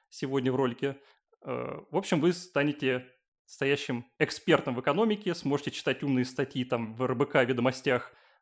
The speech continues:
и прочих, э, Harvard Business Review и знать, как вообще все это устроено и что же за страшные слова там пишут. Оформив подписку в августе, вы сможете принять участие в розыгрыше призов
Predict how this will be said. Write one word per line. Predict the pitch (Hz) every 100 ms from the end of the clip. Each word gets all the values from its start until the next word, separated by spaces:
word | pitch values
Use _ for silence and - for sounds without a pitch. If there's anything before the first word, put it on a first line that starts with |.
| _
и | -
прочих, | 139 147 143 123 - _ _
э, | - 123 123 - - _
Harvard | 135 131 127
Business | 123 127 123
Review | 135 139 165 269 277 - _
и | 135
знать, | 143 123 139 - - _ _
как | 127
вообще | 139 -
все | - 139
это | 131
устроено | 131 - 151 180 160
и | 127 120 113 120
что | 127 -
же | 131
за | 120 120
страшные | - 131 127 123
слова | 123 127
там | 127 120
пишут. | 120 - _ _ _ - - - _ _
Оформив | - 147 226 190
подписку | - - 175 -
в | 143
августе, | 247 220 - 208 175
вы | 127
сможете | 190 151 180 -
принять | 131 127 143
участие | 131 - 170 - 135
в |
розыгрыше | 151 156 160 165 180
призов | 226 226 185